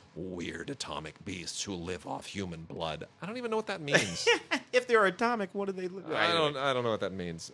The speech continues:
Speaker 1: Uh, but anyway, a lot of extras here, including a, uh, an archival interview with Del Tenney and a retrospective documentary, and it's all really, really fun, and this movie's just hilarious. Uh, let's see, I'm gonna save that till last. From the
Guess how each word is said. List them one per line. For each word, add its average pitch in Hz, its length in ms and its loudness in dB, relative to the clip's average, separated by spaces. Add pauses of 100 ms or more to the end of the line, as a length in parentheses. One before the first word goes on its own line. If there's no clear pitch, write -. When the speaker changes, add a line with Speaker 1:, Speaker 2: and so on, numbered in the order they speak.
Speaker 1:
Uh, 123 460 8
but 123 100 6
anyway, 113 200 4
a 107 40 6
lot 120 220 6
of 113 80 6
extras 110 320 4
here, 117 100 2
including 104 340 -2
a, 95 280 0
uh, 92 240 4
an 104 40 -4
archival 110 760 0
interview 90 320 0
with 92 160 -2
Del 85 160 2
Tenney 120 380 0 (500)
and 107 260 2
a 110 140 4
retrospective 113 640 -2
documentary, 123 680 2 (340)
and 120 220 4
it's 110 140 2
all 110 120 8
really, 107 220 4
really 101 160 2
fun, 107 240 2
and 101 80 -2
this 98 140 -2
movie's 90 280 -4
just - 140 -8
hilarious. 80 500 -4 (1700)
Uh, 151 720 6
let's 151 220 4
see, 143 140 -2
I'm 127 40 -2
gonna 117 120 2
save 98 320 -4
that 95 180 -2
till 95 260 0
last. 139 600 2
From 151 500 0
the 139 300 0